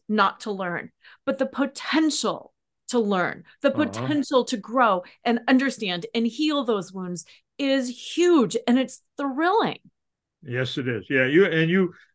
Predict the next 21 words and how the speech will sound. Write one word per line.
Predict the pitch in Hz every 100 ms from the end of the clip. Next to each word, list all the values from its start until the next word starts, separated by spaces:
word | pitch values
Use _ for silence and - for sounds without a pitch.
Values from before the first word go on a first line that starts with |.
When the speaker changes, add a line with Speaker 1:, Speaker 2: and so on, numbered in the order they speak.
| -
Speaker 2:
you're, | 165 170
you're | 165 151
talking | 170 202 208 190
about | 160 156 160
a | 135
wonderful, | 127 156 180 175 - 143 123
another | 131 123 180 190
wonderful | 139 147 139 - 135
principle | - 160 156 139 131 120
about | 117 120
human | 120 135 135
nature. | 123 135 143 - 113 - _ _ -
You | 127
know, | 127 123
sometimes | - 180 190 180 160 123
the |
greatest | 113 139 156 160 160
lessons | 147 143 151 131 110
we | 127 117
learn | 127 147 123 104
often | 127 196 - - 110